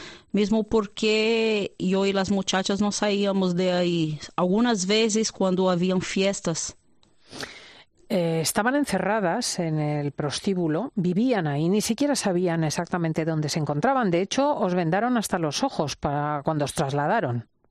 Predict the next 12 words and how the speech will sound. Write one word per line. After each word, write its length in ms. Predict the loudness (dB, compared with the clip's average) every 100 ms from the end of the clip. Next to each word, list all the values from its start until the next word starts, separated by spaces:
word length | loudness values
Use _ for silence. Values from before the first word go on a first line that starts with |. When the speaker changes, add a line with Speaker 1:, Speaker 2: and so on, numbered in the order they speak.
| _ _ _ -12 -2
Speaker 1:
Muchas 440 | 0 2 2 0
veces, 420 | 2 0 0 0
sí, 400 | 0 0 0 0 0
cuando 640 | 0 2 2 4 4 4
habían 380 | 2 2 0 0
fiestas 760 | 0 0 0 0 0 0 -2
con 260 | -2 0 2
la 260 | 2 4 2
alta 220 | 0 -2
sociedad 520 | -2 -2 0 0 0
española, 760 | 0 -2 0 2 2 2 2 -2 -6 -16 -14 -12 -12 -14 -6
eh, 340 | 0 2 2